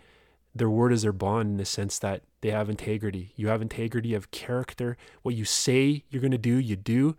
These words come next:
When you say yes, it means yes. When you say no, it means no, right?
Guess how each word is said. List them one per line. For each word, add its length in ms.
When 80
you 80
say 160
yes, 420
it 40
means 260
yes. 340
When 80
you 60
say 240
no, 260
it 60
means 260
no, 320
right? 300